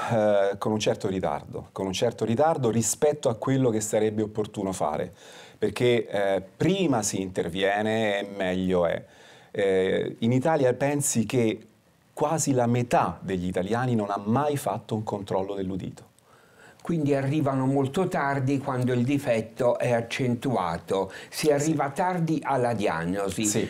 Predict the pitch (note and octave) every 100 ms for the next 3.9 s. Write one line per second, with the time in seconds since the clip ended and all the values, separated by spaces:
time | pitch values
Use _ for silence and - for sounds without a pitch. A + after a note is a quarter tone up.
0 | - - E3 F3+ - E3 B2+ F2 E2 F#2
1 | F#2+ G#2+ G#2+ A2 A2 A#2 A#2 B2 C3 D3
2 | G3+ G#3+ G#3+ F3+ E3 D#3+ D#3 C#3 D#3 D#3+
3 | D#3 C3 A2+ G2 D2+ C#2 F#2 F2+